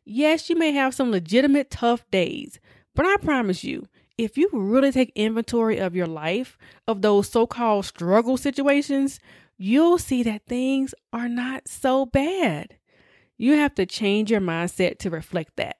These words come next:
It may take some time to make that way of thinking your new normal,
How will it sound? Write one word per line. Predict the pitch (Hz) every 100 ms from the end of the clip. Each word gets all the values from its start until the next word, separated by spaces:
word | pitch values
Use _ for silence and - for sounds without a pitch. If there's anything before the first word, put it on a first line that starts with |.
| _ _ _ _ _ _ _
It | 233
may | 240 254
take | 285 311
some | - 392
time | 339 262 226
to | -
make | 208 196 202
that | 202 170
way | 185
of | 175
thinking | 170 190 196 190
your | 170 165
new | 185 208
normal, | 196 170 180 233 320 392